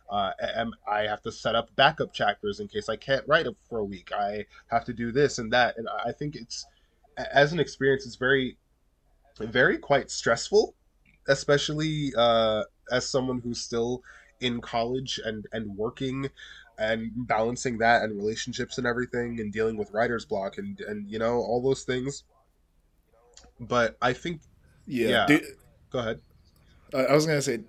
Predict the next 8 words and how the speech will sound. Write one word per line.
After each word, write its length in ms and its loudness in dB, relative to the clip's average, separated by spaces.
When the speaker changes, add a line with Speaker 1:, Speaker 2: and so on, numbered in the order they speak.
Speaker 2:
dude, 460 4
like, 360 2
that, 180 8
that 140 10
is 120 4
something 720 0
that 400 0
is 500 -4